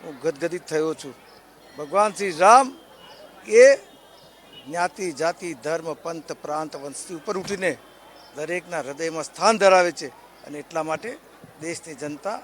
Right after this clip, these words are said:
આજે ખુશખુશાલ છે. હું દિશાવિહીન કોંગ્રેસ પાર્ટીની વાત કરવા માગતો નથી.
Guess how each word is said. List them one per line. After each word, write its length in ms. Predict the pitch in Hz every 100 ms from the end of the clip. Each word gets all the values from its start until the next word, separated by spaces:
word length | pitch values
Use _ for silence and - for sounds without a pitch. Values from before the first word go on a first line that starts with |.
| -
આજે 200 | 156 156
ખુશખુશાલ 680 | - 180 - 151 - 151 143
છે. 200 | - 131 - - - - - 254
હું 120 | 233
દિશાવિહીન 760 | 226 - 269 254 240 226 254 247 - - - - - - -
કોંગ્રેસ 600 | 208 220 226 240 226 -
પાર્ટીની 540 | 208 202 214 233 233 226
વાત 340 | 180 202 -
કરવા 220 | 220 220
માગતો 380 | 208 196 196 226
નથી. 380 | 208 220 240